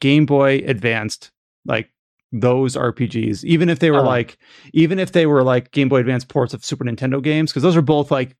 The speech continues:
Speaker 1: quote unquote sixteen-bit. I'm using that term broadly, but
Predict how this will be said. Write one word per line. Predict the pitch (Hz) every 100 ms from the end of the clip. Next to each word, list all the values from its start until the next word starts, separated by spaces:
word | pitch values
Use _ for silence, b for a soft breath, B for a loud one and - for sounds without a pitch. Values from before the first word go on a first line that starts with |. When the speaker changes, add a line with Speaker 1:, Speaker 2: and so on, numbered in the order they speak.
| _ -
Speaker 1:
quote | 151 135
unquote | 120 127 113
sixteen-bit. | - 139 - 127 107 113 107
I'm | 123
using | 107 113
that | -
term | 117
broadly, | 95 110 104 113 110 - B B B B
but | 131 156 147 143